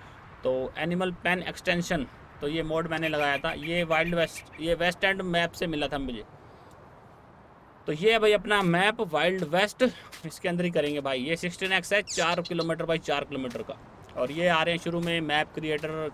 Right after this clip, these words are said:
जिन्होंने बनाया है। और इसके अंदर हमें, मैंने आपको दिखाया ही था, मुर्गियाँ हैं, बकरे हैं,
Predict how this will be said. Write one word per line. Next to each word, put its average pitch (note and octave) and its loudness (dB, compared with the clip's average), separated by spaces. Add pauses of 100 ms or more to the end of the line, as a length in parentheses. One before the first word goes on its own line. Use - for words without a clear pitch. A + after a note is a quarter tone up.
(160)
जिन्होंने D3 -2
बनाया C#3 -4
है। D#3+ -4 (720)
और C3 2
इसके D3 -4
अंदर D#3 2
हमें, D3 0 (300)
मैंने D#3 -4
आपको D3 -4
दिखाया D3 0
ही E3+ 4
था, E3+ 2
मुर्गियाँ D#3 -2
हैं, D#3 -2
बकरे D#3 0
हैं, D#3 -2